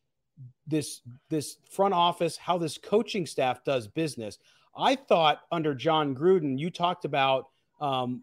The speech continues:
the, the defense, and you talked about Gus Bradley going out and getting his guys. I'm doing air quotes. Um, that situation was, you know, you can get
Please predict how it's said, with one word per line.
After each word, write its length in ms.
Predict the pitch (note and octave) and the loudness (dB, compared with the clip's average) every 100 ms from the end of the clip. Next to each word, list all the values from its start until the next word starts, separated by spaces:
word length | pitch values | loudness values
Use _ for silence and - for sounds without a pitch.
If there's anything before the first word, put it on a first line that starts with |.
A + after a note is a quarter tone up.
| B2+ | -8
the, 100 | C3+ | -6
the 140 | A#2+ B2+ | -4 -6
defense, 680 | G#2 E3 F#3+ D3 A2+ G2 - | -4 -4 -2 -4 -8 -10 -10
and 120 | C3+ C3+ | -8 -6
you 60 | |
talked 260 | D3 E3+ D#3+ | -2 -2 0
about 220 | C#3+ B2 | -4 0
Gus 180 | D#3+ D3 | -2 -2
Bradley 380 | - D3+ D3+ C3 | -2 0 0 -2
going 260 | D3 D3 | -2 0
out 120 | D3 | -2
and 100 | B2 | -4
getting 260 | A#2 C#3+ C3 | -2 -2 -2
his 380 | G2+ D#3 D3+ A2+ | -4 -4 -4 -4
guys. 640 | B2 C#3 C#3+ B2 G#2 - _ _ B2+ | -2 2 2 2 -4 -12 _ _ -8
I'm 100 | B2+ | -2
doing 280 | D3 C#3 | 0 0
air 160 | B2 C3+ | -2 -4
quotes. 480 | - B2 G#2 - - _ _ | -2 -2 -4 -10 -20 _ _
Um, 380 | D#3+ D3+ D3+ D3 - _ _ C3 | 2 4 4 0 -8 _ _ -4
that 320 | B2 G3 C#4 - | 4 4 4 -2
situation 720 | B3 - F3+ F3+ G#3 A3 D#3+ | -4 -2 2 4 2 -2 -2
was, 320 | C#3 C3+ C3 _ _ | 0 0 -2 _ _
you 100 | F3+ | -2
know, 80 | F3+ | 0
you 160 | E3 G#3+ | 0 0
can 220 | C4+ G#3 | 0 0
get 180 | B3 | 0